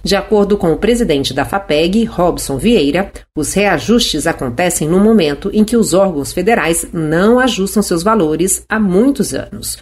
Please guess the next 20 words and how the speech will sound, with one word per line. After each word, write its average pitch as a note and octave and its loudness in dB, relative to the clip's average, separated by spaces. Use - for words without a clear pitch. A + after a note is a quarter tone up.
Com G3 2
este G3 2
novo F#3+ 4
reajuste, G3+ 0
a - -8
fapeg E3 -4
fica G3+ -4
entre D3 -4
as D3 -6
fundações A3+ 0
de F#3+ 0
amparo C3+ -2
à - -2
pesquisa A3 0
que E3+ -4
melhor C#3+ 2
investem G3+ 2
em B3 2
seus C3 -2
bolsistas. - -4